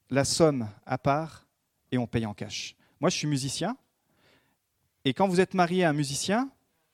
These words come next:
vous avez intérêt d'avoir une femme qui a la foi.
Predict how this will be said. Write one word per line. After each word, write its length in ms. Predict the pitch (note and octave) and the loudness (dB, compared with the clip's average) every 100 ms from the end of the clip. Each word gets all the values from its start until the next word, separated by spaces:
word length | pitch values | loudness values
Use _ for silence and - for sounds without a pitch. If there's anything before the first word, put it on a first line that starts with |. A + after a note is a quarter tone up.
| _ _ _ _ _ _ _ _ _ | _ _ _ _ _ _ _ _ _
vous 100 | B2+ | 2
avez 100 | C#3+ | 4
intérêt 240 | D3 F3+ F#3+ | 4 4 4
d'avoir 160 | E3+ | 6
une 80 | D#3+ | 4
femme 420 | - G3 G#3+ A3+ - _ _ _ _ _ _ _ _ | 4 4 4 0 -6 _ _ _ _ _ _ _ _
qui 120 | D#3 | 4
a 40 | |
la 100 | D3+ | 4
foi. 300 | E3 - C3+ | 4 4 2